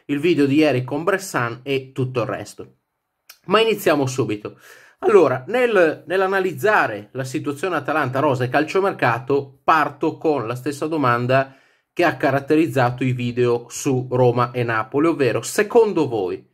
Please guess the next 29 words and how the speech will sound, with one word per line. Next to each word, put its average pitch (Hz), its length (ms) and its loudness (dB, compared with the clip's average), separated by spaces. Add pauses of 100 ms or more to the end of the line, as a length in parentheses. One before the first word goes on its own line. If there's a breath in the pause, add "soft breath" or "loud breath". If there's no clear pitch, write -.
(140)
Gasperini, 120 1120 -2 (600 soft breath)
che - 80 -4
è 156 40 6
un 139 160 2
po' 156 380 2
il 147 140 -2
lievito 147 580 2
madre, 120 600 0
no? 135 400 -6
Il 131 140 -2
vero 151 320 2
fenomeno, 127 1080 -2 (380 loud breath)
il 156 280 0
garante 131 1120 0
del 127 200 -4
fare 135 300 -4
Atalanta, 127 640 -2
è 202 180 -2
contento 160 720 -2
di 107 120 -4
questo 123 320 -6
calciomercato? 127 1120 -2 (140)
Punto 131 320 -2
di 127 120 -2
domanda 113 520 -2
a 127 100 2
voi 131 240 2
nei 113 200 -4
commenti 104 680 -6